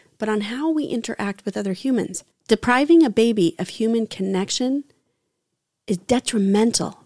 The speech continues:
to their ability to thrive. Yes, we have an amazing ability to survive many difficult things, but surviving and thriving aren't the same thing. So what's happening to those of us who are letting go of belief systems?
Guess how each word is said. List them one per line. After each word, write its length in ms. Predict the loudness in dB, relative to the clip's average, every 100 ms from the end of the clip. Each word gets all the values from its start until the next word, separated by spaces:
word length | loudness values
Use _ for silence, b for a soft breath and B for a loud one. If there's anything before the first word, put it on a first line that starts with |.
| _
to 100 | -2
their 140 | 0
ability 460 | 2 0 -4 -4 -6
to 80 | -8
thrive. 520 | -8 -8 -8 -10 -18 _ _ _ _ _ _ _ _ _ _ _ _ _
Yes, 460 | 2 4 2 0
we 100 | 4
have 160 | 4 6
an 60 | 6
amazing 580 | 6 6 6 6 4
ability 480 | 4 4 6 6 2
to 140 | -2 -4
survive 880 | -4 -4 -2 -2 -2 -4 -10 -10 0
many 300 | 4 6 4
difficult 440 | 0 -8 -14 -12
things, 380 | -12 -12 -14 -14 _ _
but 140 | -10
surviving 720 | -8 -6 -4 2 4 6 4
and 140 | 2 -2
thriving 540 | -2 0 2 2 2
aren't 280 | 0 0 0
the 60 | -2
same 320 | 0 0 0
thing. 360 | 0 -2 -2 -8 _ _ _ _ _ _ _ _ _ _ -4
So 160 | -2
what's 280 | 2 0 0
happening 420 | -2 0 2 2
to 100 | 2
those 260 | 0 0 0
of 100 | 0
us 240 | 0 -2
who 120 | -4 -2
are 140 | -2
letting 420 | -2 -2 0 0
go 300 | 0 0 0
of 160 | -2 -4
belief 320 | -4 -4 -4
systems? 640 | -6 -4 -6 -8 -12 -14